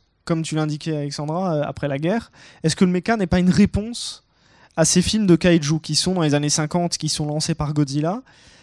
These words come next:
Et est-ce qu'il n'y aurait pas une réponse, euh, ultra guerrière de défense, euh, avec, euh, voilà, est-ce que la technologie ne permettrait pas de lutter contre Godzilla en quelque sorte ?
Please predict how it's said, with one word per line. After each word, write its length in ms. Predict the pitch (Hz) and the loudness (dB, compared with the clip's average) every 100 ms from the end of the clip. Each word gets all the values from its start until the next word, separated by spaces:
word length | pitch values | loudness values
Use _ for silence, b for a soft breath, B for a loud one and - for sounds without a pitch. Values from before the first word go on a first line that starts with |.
| b - | b -2
Et 60 | |
est-ce 120 | 147 | -2
qu'il 100 | - | 2
n'y 20 | 170 | 2
aurait 100 | 156 | 2
pas 120 | 208 | 2
une 100 | 190 | 4
réponse, 760 | 170 185 196 226 - - - _ - | 4 4 2 -2 -4 -6 -8 _ -2
euh, 500 | 147 139 139 139 143 - | 2 4 4 2 0 2
ultra 360 | 214 196 - 185 | 2 4 0 0
guerrière 680 | 175 170 180 233 - - _ - | 2 4 4 2 -2 -14 _ -10
de 160 | 147 147 | -2 0
défense, 600 | 139 - 233 254 - b b b b _ 165 | 0 -2 -6 -8 -12 b b b b _ 0
euh, 640 | 139 139 143 143 147 147 | 2 4 2 0 -2 -4
avec, 420 | 156 151 175 196 165 | -4 2 2 2 0
euh, 100 | 139 | 2
voilà, 260 | 139 131 156 | 2 0 -4
est-ce 120 | - | 2
que 60 | |
la 100 | 170 | 2
technologie 580 | 170 190 185 185 185 202 | 2 0 4 6 6 4
ne 80 | 208 | 0
permettrait 440 | 160 151 156 - | 0 0 -2 -2
pas 120 | 170 175 | 0 2
de 80 | |
lutter 220 | 170 160 180 | 2 0 -2
contre 200 | 156 147 | -2 0
Godzilla 360 | 147 135 147 | 0 0 -2
en 100 | 147 | -4
quelque 240 | 147 143 147 | -6 -4 -4
sorte ? 320 | 151 151 | -6 -10